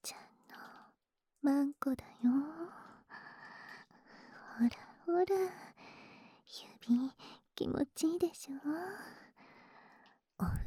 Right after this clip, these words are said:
呂入って、ポッカポカのおまんこ。体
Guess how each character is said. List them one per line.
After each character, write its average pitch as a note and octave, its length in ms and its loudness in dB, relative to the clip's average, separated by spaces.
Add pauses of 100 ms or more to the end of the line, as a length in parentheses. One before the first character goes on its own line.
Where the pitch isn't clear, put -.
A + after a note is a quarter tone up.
(120)
呂 G#3+ 80 0 (200)
入 C4 240 4
っ - 20 4 (400)
て、 - 80 -2 (1400)
ポ - 80 6
ッ - 40 6 (600)
カ - 180 2
ポ B3+ 120 2
カ C#4+ 240 -2
の D#4+ 180 -4 (180)
お - 20 -6
ま F4 300 -4
ん G#4+ 40 -10
こ。 - 280 -10 (1900)
体 A3+ 280 -8